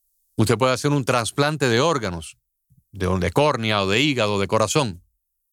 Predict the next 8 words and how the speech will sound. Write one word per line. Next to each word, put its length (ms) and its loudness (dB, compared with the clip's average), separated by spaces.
pero 160 2
no 140 0
puede 240 2
trasplantar 760 -2
un 160 -2
pensamiento, 540 -2
porque 160 2
realmente 640 0